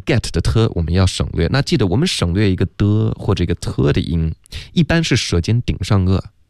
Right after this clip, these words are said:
导致一个干脆的停顿。Get，get，对吧？那get的t这样省略，可是你舌尖贴着上颚，接着发this的时候呢，很别扭，因为this的z是舌尖碰上齿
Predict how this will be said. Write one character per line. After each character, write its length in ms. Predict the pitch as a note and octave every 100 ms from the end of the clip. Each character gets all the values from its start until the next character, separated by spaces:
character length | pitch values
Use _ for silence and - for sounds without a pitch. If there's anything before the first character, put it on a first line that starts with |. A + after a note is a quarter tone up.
| -
导 140 | D2+
致 100 | D#2
一 20 | F2+
个 100 | F2+
干 200 | G2 G#2
脆 120 | -
的 100 | F2
停 200 | - G2
顿。 160 | F#2 - - _ - - - _ -
Get，get， 1300 | G2 - _ - - _ _ _ _ _ - - G2 _ _ _ -
对 140 | -
吧？ 200 | - - - _ - - -
那 120 | C3
get 300 | C#3 A#2 -
的 100 | F#2+
t 240 | - A2+
这 100 | A2+
样 120 | A2+ G2
省 240 | - D#2
略， 140 | G2 F2+
可 120 | C3+
是 100 | D#3+
你 100 | A2+
舌 260 | - G2+
尖 200 | A#2 D3+
贴 240 | D#3 - F#3
着 80 | C3
上 280 | - D#3+ D3
颚， 260 | F3 - - _ - - -
接 180 | - F3+
着 120 | E3
发 240 | G#2+ C#3 D3 E2+ F2 F2+ F2+
this 440 | F#2+ B2+ D#2+ - -
的 100 | F2
时 180 | - E2
候 160 | F#2+
呢， 200 | D#2+ C#2+ - _ - - -
很 160 | G#2+ G2
别 220 | F3+ D#3
扭， 200 | F2 G#1
因 120 | -
为 120 | A2+ F#2+
this 460 | F2+ G2+ F#2+ -
的 140 | - D#2+
z 320 | F#2+ A2 -
是 180 | - -
舌 220 | - D#2+
尖 160 | F#2
碰 160 | G2+ A2+
上 260 | - D#3+ B2
齿 260 | - -